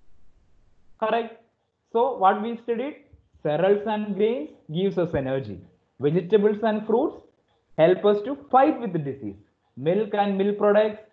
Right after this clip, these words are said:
meat and pulses are body building food. That is, they help us to grow strong. So we can do one quick recap or what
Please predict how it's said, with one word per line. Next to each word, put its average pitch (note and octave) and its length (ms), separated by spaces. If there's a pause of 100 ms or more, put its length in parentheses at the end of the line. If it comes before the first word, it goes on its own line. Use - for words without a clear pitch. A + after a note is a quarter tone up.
(160)
meat G3+ 340
and G3 240
pulses F#3+ 540
are A#3+ 320 (280)
body A3 380
building D#3+ 540 (100)
food. D#3 300 (180)
That D3+ 160
is, F#3 160
they F3 180
help F3 280
us F#3+ 180
to B3 140
grow F#3+ 460 (400)
strong. A3+ 580 (920)
So A#3+ 140 (840)
we A#3 180
can A#3 240
do C4 300 (100)
one G#3+ 260
quick C4 280
recap F3+ 580
or E3+ 240
what F3 480